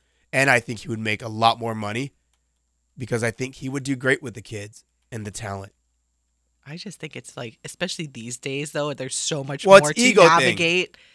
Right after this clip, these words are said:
Speaker 1: Yeah, I know. It's,
Speaker 2: Well, no,
Speaker 1: it's
Speaker 2: you gotta deal with, like, the N I L, and now you gotta deal with, yeah, well, not only
Speaker 1: Well, that makes it
Speaker 2: coaches.
Speaker 1: more like an N F L. To me, that makes it more like N F L in that standpoint, 'cause now you deal with the egos on that side,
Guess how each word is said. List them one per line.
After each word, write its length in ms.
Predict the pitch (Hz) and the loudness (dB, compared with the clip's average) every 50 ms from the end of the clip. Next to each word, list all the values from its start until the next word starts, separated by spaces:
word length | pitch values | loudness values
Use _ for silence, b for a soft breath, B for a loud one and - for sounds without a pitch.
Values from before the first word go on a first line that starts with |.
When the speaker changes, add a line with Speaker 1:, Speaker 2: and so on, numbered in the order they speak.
| b | b
Speaker 1:
Yeah, 140 | - 247 226 | 4 4 6
I 60 | 214 214 | 6 6
know. 180 | 226 233 226 | 6 6 6
It's, 100 | 226 226 | 6 6
Speaker 2:
Well, 120 | 247 277 262 | 4 4 4
no, 80 | 294 | 4
Speaker 1:
it's 100 | 294 254 | 4 4
Speaker 2:
you 60 | 226 | 4
gotta 200 | 190 214 202 214 208 | 4 4 4 2 2
deal 180 | - 208 202 | 0 0 0
with, 160 | 196 196 185 185 | 0 -2 0 0
like, 160 | 170 160 151 | 0 0 0
the 160 | - 139 127 | -2 -2 0
N 120 | 170 165 | 0 0
I 120 | 160 156 160 | 2 2 4
L, 240 | 208 226 202 190 175 | 4 4 4 4 2
and 100 | 151 151 | 0 2
now 120 | 160 165 | 2 2
you 100 | 180 170 | 2 0
gotta 180 | 180 170 165 156 | -2 -2 -4 -4
deal 180 | - 160 160 | -4 -4 -2
with, 200 | 160 156 151 143 | -2 -2 -2 0
yeah, 240 | 151 202 180 113 90 87 - | 2 2 2 2 0 -6 -10
well, 100 | 135 143 | -6 -4
not 160 | 156 165 208 240 | -2 -2 -2 -2
only 280 | 202 196 180 170 151 | -2 -4 -4 -4 0
Speaker 1:
Well, 140 | - 180 196 | 2 4 6
that 180 | 185 240 254 - | 8 8 8 8
makes 200 | 254 247 - - | 6 4 4 4
it 40 | |
Speaker 2:
coaches. 60 | 190 196 | 4 6
Speaker 1:
more 140 | 202 208 | 6 6
like 140 | 196 185 165 | 6 6 6
an 60 | 165 151 | 4 4
N 120 | 151 160 160 | 4 4 2
F 160 | 143 - - | 2 2 4
L. 300 | 147 147 147 131 147 - _ _ - 151 151 165 147 | 4 4 4 2 -2 -8 _ _ -18 -14 -14 -12 -8
To 100 | - - | -6 -2
me, 120 | 180 185 185 | 0 2 2
that 140 | 170 160 156 | 2 2 2
makes 160 | 156 143 - | 0 -2 -2
it 40 | 147 | -4
more 180 | 139 135 135 131 | -4 -2 0 0
like 180 | 123 120 120 - | 0 -2 -2 -4
N 100 | 123 117 | -6 -6
F 180 | 113 110 - - | -6 -6 -4 0
L 240 | 123 117 117 117 113 | 2 4 4 4 4
in 100 | 110 110 | 2 0
that 160 | 113 113 113 | -2 -2 -4
standpoint, 500 | - - 120 113 110 107 - 117 113 117 | -4 -6 -6 -6 -6 -6 -8 -10 -10 -10
'cause 120 | 117 123 107 | -10 -10 -6
now 140 | 113 110 110 | -4 -2 -2
you 120 | 110 104 | -2 -4
deal 160 | 101 107 107 | -6 -8 -8
with 80 | 104 98 | -8 -8
the 120 | 123 113 - | -10 -12 -12
egos 280 | - 110 107 110 101 95 | -12 -8 -8 -8 -8 -8
on 100 | 92 98 | -10 -12
that 200 | 98 92 95 - | -12 -12 -12 -12
side, 260 | - 113 113 117 | -14 -16 -16 -18